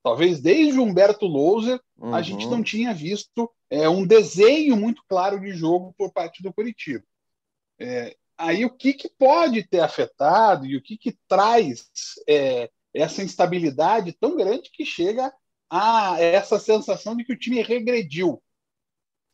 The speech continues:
Speaker 1: Claramente é a falta de continuidade da escalação, porque o Coritiba perde titulares, o Coritiba perde reservas importantes, né?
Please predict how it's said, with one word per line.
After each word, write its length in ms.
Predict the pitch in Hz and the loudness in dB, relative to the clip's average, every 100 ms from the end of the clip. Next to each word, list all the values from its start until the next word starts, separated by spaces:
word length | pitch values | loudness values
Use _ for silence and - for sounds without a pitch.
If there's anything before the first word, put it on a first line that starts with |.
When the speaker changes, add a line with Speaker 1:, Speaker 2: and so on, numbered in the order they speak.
| _ | _
Speaker 1:
Claramente 960 | 202 202 226 233 190 185 190 - 277 - _ _ - | -4 -2 0 -2 -4 -8 -10 -8 -8 -10 _ _ -2
é 380 | 170 160 196 254 | 2 4 4 2
a 140 | 254 | -2
falta 340 | 214 - 170 180 | -6 0 0 -2
de 100 | 196 | -10
continuidade 880 | - 226 220 240 254 190 175 175 196 | -4 -4 -2 -2 0 2 2 2 0
da 80 | 226 | -2
escalação, 680 | 233 - 302 - 269 247 135 _ _ _ _ _ - | -4 -4 -6 -6 -6 -6 -6 _ _ _ _ _ -16
porque 200 | 143 156 | -6 -6
o 60 | |
Coritiba 420 | 147 156 147 156 | -2 -4 -2 -2
perde 440 | 135 151 151 139 127 | 0 2 0 0 -8
titulares, 760 | - 123 117 110 143 190 214 | -18 -16 -10 -4 2 2 2
o 80 | 185 | -2
Coritiba 500 | 170 147 - 190 160 | -4 -6 -8 -4 -2
perde 400 | - 170 202 185 | -2 0 0 0
reservas 580 | 160 147 131 151 147 131 | -4 -4 0 0 0 -4
importantes, 1040 | 135 127 127 113 - 123 185 - 220 - _ _ _ _ _ | -8 -10 -10 -10 -6 -4 -4 -8 -14 -18 _ _ _ _ _
né? 280 | 123 151 170 | -6 -6 -6